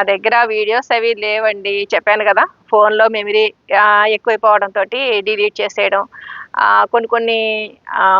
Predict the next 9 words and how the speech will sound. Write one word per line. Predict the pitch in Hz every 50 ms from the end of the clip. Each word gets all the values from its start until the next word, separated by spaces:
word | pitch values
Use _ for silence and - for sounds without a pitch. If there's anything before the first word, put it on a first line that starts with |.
| 190 190 190 190 185 - - - - 233
హార్వెస్ట్ | 220 226 226 226 233 233 - - 233
చేస్తున్న | 214 220 - - 214 220 208
వీడియోలు | 208 208 208 208 208 202 202 202
అవి | 196 196 190 190
అవి | 190 226 339 - - _ _ _ _ _ - - - -
మీకు | 226 220 247 -
చూస్తే | 220 208 208 - 240 240 -
కనిపిస్తుంది | 208 190 185 - 190 - - 190 220 339 440 - _ _ _ _ _ _ _ _ _ -
ఈ | 226